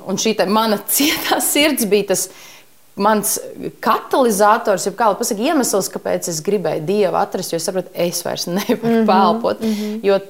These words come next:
Speaker 1: nu, tas bija, es to varu atzīties šobrīd, jo es domāju, varbūt kādai sievietei tas mana pieredze varētu palīdzēt,
Speaker 2: Jā.
Speaker 1: kad, eh, es savu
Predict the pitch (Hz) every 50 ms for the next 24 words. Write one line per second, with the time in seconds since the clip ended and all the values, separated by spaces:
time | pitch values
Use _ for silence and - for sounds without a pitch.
0 | - - - - 202 208 208 208 214 202 190 170 175 175 165 165 165 - - -
1 | 190 196 - 214 185 170 185 190 180 185 285 349 277 - 339 302 277 269 269 247
2 | 233 - - - 269 254 247 208 208 196 196 190 185 185 180 185 208 208 214 202
3 | 175 170 185 208 180 180 - 196 180 175 165 160 - - 202 208 220 208 - -
4 | 170 170 170 170 160 - - 190 196 202 214 202 185 - - 214 208 202 180 165
5 | 156 165 175 160 135 151 - - - 143 311 285 233 214 180 - 208 208 220 233
6 | 233 233 233 226 214 208 196 - - - 208 185 180 165 156 180 175 170 170 -
7 | - 208 226 240 - - 220 190 175